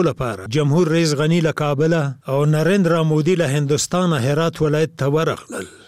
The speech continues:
د دغه بند پرانستل د هرات ښاریانو، قومي مشرانو او د بیلابیلو ولسوالۍ اوسیدونکو او د امنیتي ځواکونو منصوبینو په میلو، سرودونو او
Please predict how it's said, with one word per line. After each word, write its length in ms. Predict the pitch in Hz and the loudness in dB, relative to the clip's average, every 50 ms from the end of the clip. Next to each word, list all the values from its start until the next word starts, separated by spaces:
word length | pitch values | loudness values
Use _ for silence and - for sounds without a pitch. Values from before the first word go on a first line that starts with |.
| _ _ _ _ - | _ _ _ _ -8
د 180 | 127 120 135 | -4 -2 0
دغه 260 | 139 160 175 165 175 180 | 2 2 2 2 0 0
بند 280 | 147 175 185 185 175 | 0 0 0 0 -2
پرانستل 640 | 143 - 160 156 160 160 160 139 - - 190 190 175 | -2 -2 -2 0 0 0 0 -2 -2 -2 0 0 0
د 120 | 147 156 131 | 0 0 0
هرات 300 | 135 151 160 165 170 165 | 0 0 0 0 -2 -4
ښاریانو، 600 | - - 160 151 147 139 147 156 170 165 165 165 170 165 165 - | -4 -4 -2 -2 0 0 0 0 2 2 2 0 0 -2 -6 -6
قومي 300 | - 151 147 143 151 180 | -2 -2 0 2 2 2
مشرانو 580 | 190 175 147 - - 143 160 165 170 165 165 165 160 147 135 - _ - | 2 2 0 0 -2 -2 0 0 2 2 2 2 2 0 -2 -6 _ -8
او 160 | 117 117 131 | -4 -2 0
د 140 | 139 127 127 | 0 0 2
بیلابیلو 560 | 160 196 208 190 180 170 156 170 175 175 180 165 | 2 2 2 2 0 0 2 2 2 2 2 2
ولسوالۍ 600 | 156 160 151 135 - - 156 156 160 165 180 185 | 2 0 0 0 0 0 0 0 2 2 2 2
اوسیدونکو 760 | 170 160 156 - - 160 151 139 156 170 175 160 - 180 165 151 | 2 2 0 0 0 0 0 2 2 2 2 2 2 0 2 2
او 100 | 156 165 170 160 131 131 123 - | 2 0 0 0 -2 -6 -12 -12
د 180 | - 117 127 139 | -8 -6 -2 0
امنیتي 360 | 143 156 156 160 160 156 226 226 | 2 2 2 2 2 2 2 2
ځواکونو 480 | 170 151 165 170 160 - - 202 185 | 4 4 2 2 2 0 0 0 2
منصوبینو 640 | 170 160 160 156 - - 160 147 139 180 185 175 156 120 101 107 - | 2 2 2 0 0 0 0 0 2 2 2 2 0 -2 -6 -10 -4
په 160 | - 147 151 151 | -2 0 2 2
میلو، 320 | 151 156 151 151 170 180 185 185 185 - | 2 2 2 2 2 2 2 2 0 -4
سرودونو 680 | - - - 165 156 143 156 151 147 139 170 175 180 175 160 147 131 - - - | -6 -4 -2 0 0 2 2 0 2 2 2 2 4 2 2 0 -2 -6 -8 -6
او 80 | 123 | -4